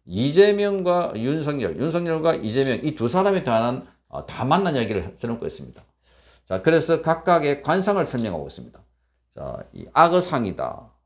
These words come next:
또는 살쾡의 상이다, 아, 이렇게 해서 두 사람이 각 상에 대해서도 이렇게 알렸다. 여기 보면은, 자, 이천이십이 년, 어, 이 월간 조선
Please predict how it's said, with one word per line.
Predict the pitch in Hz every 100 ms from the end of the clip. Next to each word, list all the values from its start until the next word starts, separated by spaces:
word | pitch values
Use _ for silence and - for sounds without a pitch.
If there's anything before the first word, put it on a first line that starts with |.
| _
또는 | 120 120
살쾡의 | - 170 - 202
상이다, | - 92 76 - -
아, | - -
이렇게 | 151 165 156
해서 | 139 185 196 190 - -
두 | -
사람이 | 101 143 143 123 151 180 - _
각 | - 135 - -
상에 | - 214 214 175
대해서도 | 95 92 - - -
이렇게 | 120 -
알렸다. | 127 104 - 65 65 - - _ _ -
여기 | 185 175
보면은, | 151 156 202 240 247 - _
자, | - 85
이천이십이 | 87 110 - 175 160 123 180 147
년, | 151 196 190 -
어, | 101
이 | 104 113
월간 | 104 143 151 156
조선 | 113 - 90 -